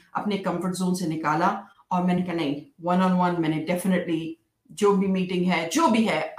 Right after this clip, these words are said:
I'm gonna, uh, jump right in। And that, that is what I've been doing, ठीक है? मैं पहले ये भी कहती थी कि नहीं, uh, मैं weekend पे काम नहीं करूंगी, जो कि मैं अभी भी यही कहती हूँ। लेकिन जब जरूरत पड़ेगी ना,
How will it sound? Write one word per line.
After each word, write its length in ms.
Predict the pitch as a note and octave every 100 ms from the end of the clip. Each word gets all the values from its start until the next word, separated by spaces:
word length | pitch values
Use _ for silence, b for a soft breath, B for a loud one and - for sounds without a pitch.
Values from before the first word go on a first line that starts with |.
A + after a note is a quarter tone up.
| F3+
I'm 120 | G3+
gonna, 320 | F#3 F3 D3+ - - _ -
uh, 400 | E2+ D#2+ - D#3
jump 220 | G#3 F#3+
right 240 | F#3 C#3+ D3+
in। 120 | C3+ D3 - _ _ G#3
And 100 | G3
that, 220 | F3 - - E3+
that 160 | E3 D#3+
is 60 | D#3+
what 140 | D3
I've 180 | C3+ C#3
been 180 | D3+ D3
doing, 260 | - - - _ -
ठीक 140 | F#3
है? 200 | C4+ - B B B B
मैं 200 | G#3 G#3
पहले 160 | G3+
ये 100 | G3+
भी 120 | G3+ G#3
कहती 280 | G3+ F#3+
थी 80 | G3
कि 120 | G3+
नहीं, 420 | F#3 F3+ F3+ F#3 B B B -
uh, 220 | F#3+ F#3
मैं 120 | G3+
weekend 320 | G3+ F#3+ G3
पे 80 | F#3+
काम 240 | F#3 F3+ F3
नहीं 100 | D#3+
करूंगी, 420 | E3 C3 - -
जो 160 | F#3+ C#4+
कि 80 |
मैं 100 | G4
अभी 220 | F4+ F4+ G#4+
भी 60 |
यही 240 | D4 G3+ F#3+
कहती 280 | D#3 -
हूँ। 120 | - - -
लेकिन 360 | C#4 E4 D#4 -
जब 220 | B3 A3
जरूरत 600 | G#3+ G#3+ A3 C#4 D#4 -
पड़ेगी 360 | B3+ E4 B3 C4
ना, 340 | C4+ C4 -